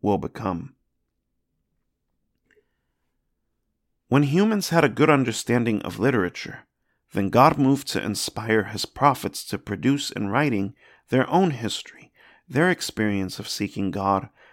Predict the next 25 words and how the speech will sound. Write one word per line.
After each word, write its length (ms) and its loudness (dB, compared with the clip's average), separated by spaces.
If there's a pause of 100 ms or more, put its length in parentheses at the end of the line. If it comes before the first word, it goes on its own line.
(100)
and 160 -2
his 200 -4
message 460 -4
to 120 -8
them. 380 -10 (1000)
With 240 -2
these 240 2
three 280 2
aspects, 800 -4 (380)
we 160 0
have 320 4
the 60 -2
three 280 0
divisions 560 -2
of 120 -4
the 120 -2
Old 260 -2
Testament, 760 -8 (480)
the 100 -2
books 260 -2
of 120 -4
history, 580 -4 (100)
including 480 0
the 80 -6
Torah, 540 2